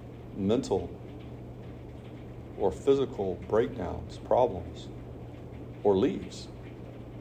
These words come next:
You can't continue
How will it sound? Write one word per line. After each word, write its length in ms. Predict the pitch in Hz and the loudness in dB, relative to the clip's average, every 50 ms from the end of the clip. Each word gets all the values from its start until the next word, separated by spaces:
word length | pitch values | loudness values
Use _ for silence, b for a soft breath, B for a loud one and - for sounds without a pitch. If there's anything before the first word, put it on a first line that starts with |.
| - - - - - - - - - - - - - - - - - - - 110 107 - - - | -12 -12 -10 -10 -10 -10 -10 -10 -10 -10 -10 -12 -12 -12 -12 -12 -10 -10 -8 -8 -8 -8 -8 -6
You 320 | 110 117 127 151 180 - - - | -2 2 2 2 2 2 -2 -6
can't 640 | - - - 165 180 190 - - - - - - | -8 -4 -2 0 2 2 2 0 -4 -8 -10 -10
continue 920 | - - 113 101 92 - - - 156 160 175 170 - 95 90 90 90 180 | -6 -4 -4 -4 -4 -4 -4 -2 -2 -2 0 0 0 0 0 0 -2 -4